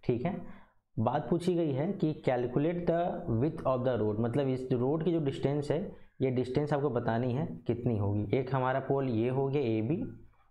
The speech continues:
एक हमारा पोल हो गया A dash, B डैश, इतनी सी चीज़ आपको दे के रखी गई थी और आपको root three का value one point seven three two भी देकर रखी गई थी। देखिए साधारण सा बात है, अगर आप इस पे ध्यान से देखोगे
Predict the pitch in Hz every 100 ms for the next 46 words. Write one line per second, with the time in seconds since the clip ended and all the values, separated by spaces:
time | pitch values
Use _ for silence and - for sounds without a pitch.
0 | - 131 135 127 131 131 127 123 120 113
1 | 113 110 123 185 - - - - 113 104
2 | 107 104 - - - - - 139 160 139
3 | - 131 131 131 180 123 127 190 - -
4 | 127 107 147 147 143 196 247 - - -
5 | - 175 151 139 127 127 139 156 151 151
6 | 151 165 135 147 139 123 165 165 165 170
7 | 123 135 135 123 120 110 135 104 104 185
8 | 143 - 107 110 - - 139 - - _
9 | _ - 165 196 190 139 139 170 180 151
10 | 139 135 170 143 123 135 139 139 - -
11 | - 117 - 147 117 117 135 147 131 120
12 | 147 120